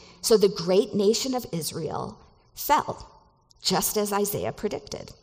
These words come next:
And then sure enough, true to Isaiah's word, eight hundred years later, we should not miss that, <laughs> waiting,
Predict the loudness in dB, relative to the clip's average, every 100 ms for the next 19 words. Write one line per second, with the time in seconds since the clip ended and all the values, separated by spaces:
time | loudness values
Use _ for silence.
0 | _ _ -20 -14 0 2 4 4 4 4
1 | 4 4 2 0 -10 -6 -2 0 0 0
2 | 2 2 4 4 2 2 0 0 -4 -16
3 | -16 -4 0 0 0 0 0 0 0 2
4 | 2 2 -2 -2 -2 0 0 0 0 2
5 | 2 2 0 -2 -2 -2 -4 -4 -6 -4
6 | -6 -8 -20 -20 -14 -8 -6 -8 -8 -8